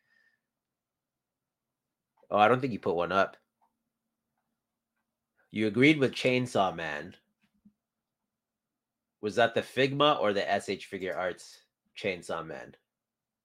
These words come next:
I think you might be the only one who has both. I don't know. If you do have both, which one do you prefer? I know people were mocking the diapered one, but now it seems that that one's more popular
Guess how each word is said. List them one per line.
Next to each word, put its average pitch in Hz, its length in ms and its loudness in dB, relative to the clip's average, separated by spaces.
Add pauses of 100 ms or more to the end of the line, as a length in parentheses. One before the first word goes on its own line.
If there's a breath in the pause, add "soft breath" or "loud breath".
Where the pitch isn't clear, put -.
(540)
I 98 60 -12
think 101 180 -6
you 107 100 -4
might 104 200 -4
be 98 100 -6
the 95 120 -6
only 92 140 -6
one 92 140 -8
who 87 160 -8
has 87 200 -4 (200)
both. 101 320 -2
I 90 80 -2
don't 82 160 -4
know. - 180 -10
If 82 140 -14
you 98 80 -10
do 107 120 -4
have 104 140 -2
both, 104 220 -2
which 92 180 -10
one 92 140 -8
do 85 60 -10
you 82 60 -12
prefer? 73 440 -14 (1000)
I 110 80 2
know 113 140 2
people 131 240 0
were 120 180 6
mocking 117 460 2
the 110 80 0
diapered 127 440 0
one, 151 260 -2
but 98 220 0
now 98 240 0
it - 100 -6
seems 92 680 -8
that 87 240 -2
that 85 180 0
one's 87 220 -8
more 87 160 -6
popular 85 600 -4